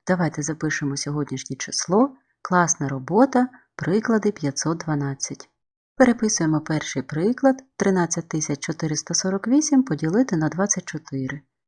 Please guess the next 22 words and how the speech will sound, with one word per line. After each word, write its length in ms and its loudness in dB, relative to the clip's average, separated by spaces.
Перше 300 2
неповне 400 2
ділене — 400 4
сто 200 0
тридцять 400 -2
чотири 400 -2
сотні. 480 -2
Отже, 200 0
в 60 -2
частці 440 -2
будуть 360 0
три 200 -2
цифри. 500 -4
Сто 180 2
тридцять 320 2
чотири 360 4
ділимо 340 4
на 100 2
двадцять 380 0
чотири, 420 -2
візьмемо 500 2
по 480 2